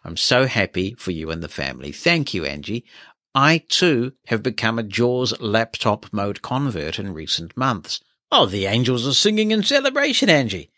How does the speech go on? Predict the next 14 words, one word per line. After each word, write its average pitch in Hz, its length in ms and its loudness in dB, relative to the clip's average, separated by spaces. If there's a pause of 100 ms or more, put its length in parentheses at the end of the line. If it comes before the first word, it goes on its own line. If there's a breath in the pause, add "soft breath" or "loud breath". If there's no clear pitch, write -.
(140)
She - 180 -6
says, 156 380 2 (280)
this 185 160 2
happened 175 400 -2
primarily 131 460 2
because 117 360 0
I 113 120 4
use 110 420 0
a 101 60 0
Mantis 107 600 -2
on 95 200 -2
both 104 260 -2
my 95 160 -2
home 135 540 2